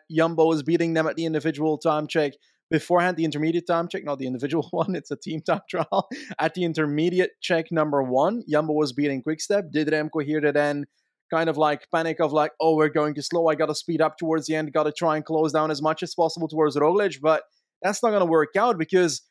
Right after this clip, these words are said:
I think Alaphilippe was sitting behind Remco and then asked Seri to slot in front of Alaphilippe, and Seri couldn't hold the wheel of Remco in the last section, and that's when a gap gets created, and Remco basically finishes a bit before his team, and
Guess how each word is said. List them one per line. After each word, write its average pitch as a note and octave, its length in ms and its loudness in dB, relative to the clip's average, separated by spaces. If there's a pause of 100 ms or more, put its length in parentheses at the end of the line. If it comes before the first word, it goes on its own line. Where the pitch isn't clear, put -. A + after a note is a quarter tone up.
(120)
I - 60 -8
think G3 120 -8
Alaphilippe F#3 560 2
was G3+ 220 -2
sitting F#3 400 2 (400)
behind F3 380 2
Remco G#3+ 420 2
and G3+ 140 -2
then F#3+ 380 4
asked F#3 300 0
Seri F#3+ 280 2
to A3+ 120 -4
slot E3 400 2
in D3 300 -6 (220)
front F3 280 0
of D#3 80 2
Alaphilippe, D#3+ 680 0
and F#3 400 0 (460)
Seri G3+ 320 2
couldn't G#3 280 -2
hold F#3+ 220 4
the E3 60 0
wheel G#3 180 2
of D#3+ 100 0
Remco A3+ 360 0
in F#3 80 0
the D#3 60 0
last C#3 300 2
section, F#3 320 -2
and D#3+ 120 0
that's F3 240 0
when G#3 100 0
a F3+ 60 0
gap G3+ 280 -2
gets A3 200 -2
created, D3+ 420 -2
and D#3+ 140 0
Remco F3 360 0
basically E3+ 380 0
finishes E3+ 400 -4
a D3 60 -2
bit F3 260 0
before E3 320 -2
his D#3 120 -2
team, A#3 340 -4
and E3 340 -2